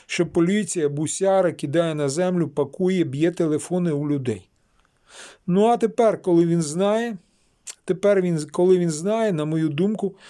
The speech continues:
він повинен прийняти міри до тих поліцаїв, які били людей. Просто били людей. Тому що, згідно Конституції України, кожна людина має право і свободу на виявлення своїх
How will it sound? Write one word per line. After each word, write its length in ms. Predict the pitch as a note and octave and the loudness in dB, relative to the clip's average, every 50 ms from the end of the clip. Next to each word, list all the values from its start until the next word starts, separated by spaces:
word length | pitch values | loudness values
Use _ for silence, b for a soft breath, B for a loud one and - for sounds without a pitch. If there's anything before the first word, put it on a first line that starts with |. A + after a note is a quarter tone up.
| B B B B _ - | B B B B _ 0
він 180 | E3+ F3 F3 | 0 2 0
повинен 560 | E3+ - F3 E3 E3+ G3+ G#3 G3+ F#3+ E3+ D3+ | 2 0 0 2 2 2 2 2 0 0 -2
прийняти 540 | C3+ - F#3 F3+ F3 E3+ E3+ D#3+ E3 F3 E3+ | -2 0 0 2 2 2 0 0 -2 -2 0
міри 340 | E3 F3 G3+ A3 A3 G3 E3 | 2 2 2 4 4 2 2
до 160 | C#3+ C3+ D3 | 2 0 -4
тих 260 | C#3+ C#3+ E3 E3 D#3+ | -2 0 0 0 0
поліцаїв, 840 | - - E3 D#3+ D#3+ D#3 D3 D3+ - - F#3 F3+ F#3+ G3+ G#3+ G#3 E3+ | -2 -4 -4 -2 0 0 -2 -2 -4 -4 -2 0 0 0 0 -2 -2
які 520 | D#3+ D#3 D3+ C3+ A#2 - F3+ F3+ F#3 F#3+ F#3+ _ _ _ - | -4 -4 -4 -4 -4 -4 -2 -2 -2 -2 -4 _ _ _ -10
били 500 | C#3+ B2+ B2 D3 E3 F3 F3+ F#3 F#3+ F#3 F#3+ _ _ _ _ _ _ _ _ - | -6 -2 2 4 6 6 6 4 2 0 -4 _ _ _ _ _ _ _ _ -6
людей. 520 | D#3 D3+ D3+ D3+ C3+ B2 A#2 G2 F#2 - _ _ _ _ _ _ _ _ _ _ | -4 -2 -2 -4 -4 -6 -8 -10 -12 -16 _ _ _ _ _ _ _ _ _ _
Просто 460 | - F3 F3 F3+ D#3 - - - - | -2 2 2 2 2 0 -4 -10 -14
били 480 | D#3 C#3 C#3 C#3+ F#3 A#3 C4 B3 G#3 F3 | -10 -4 0 2 2 2 4 4 2 2
людей. 540 | F3+ F#3 F#3 E3 C#3 D#3+ C#3+ A2 G#2 - B B B B B B B B - | 2 -2 -4 -2 0 0 0 0 -2 -6 B B B B B B B B -6
Тому 240 | - F3+ A3 C4 | -2 -2 0 0
що, 200 | B3 - A3 G3+ | 0 0 -2 -2
згідно 320 | D#3+ D3 E3+ G#3+ F#3+ G3 E3+ | -2 -2 -2 -2 0 -2 -2
Конституції 760 | E3+ F#3 E3+ D3+ - - F3+ D#3+ - G3 F3 E3 - - D3 | 0 -2 -2 -2 -4 -4 -6 -4 -4 -4 -4 -4 -4 -6 -6
України, 440 | C3+ - F3 E3+ F#3 A3+ B3+ A#3 G3 | -4 -2 0 0 0 0 0 -2 -2
кожна 360 | - D#3 D#3 C#3+ B2+ D3+ C#3+ | 0 0 -2 0 -2 -2 -4
людина 460 | C#3 C#3 C3 B2+ D3 F3+ G#3+ A3 F#3+ | -4 -4 -4 0 0 0 2 0 -2
має 340 | C#3+ C3 D3 D#3 D3+ C#3 B2+ | -2 -2 -2 -2 -2 -2 -2
право 460 | C3+ - D3 E3 F3 F#3+ F#3+ F3 C#3+ B B B B B B B B B B B _ | -2 -2 0 2 2 2 0 -2 -6 B B B B B B B B B B B _
і 100 | F#3 E3+ | -4 -4
свободу 640 | - - E3+ E3 D#3+ C#3+ C#3 F3+ G#3 G#3 E3+ D3+ | -4 -2 -2 -2 -2 0 2 2 2 4 2 0
на 280 | D3 D#3 F3 F#3 F#3+ F3+ | 0 0 0 2 2 0
виявлення 840 | D#3+ B2+ C3+ E3 E3+ F3+ F3 D#3+ D3+ D3+ D#3 D#3 D#3 D3+ D3 C#3 | 0 0 2 4 4 4 4 2 2 0 -2 -2 -2 -4 -4 -4
своїх 640 | - - - D#3 C#3 C#3+ D3+ E3+ G3 F3+ - - - | -6 -6 -6 -6 -4 -4 -2 -2 -2 -2 -4 -8 -14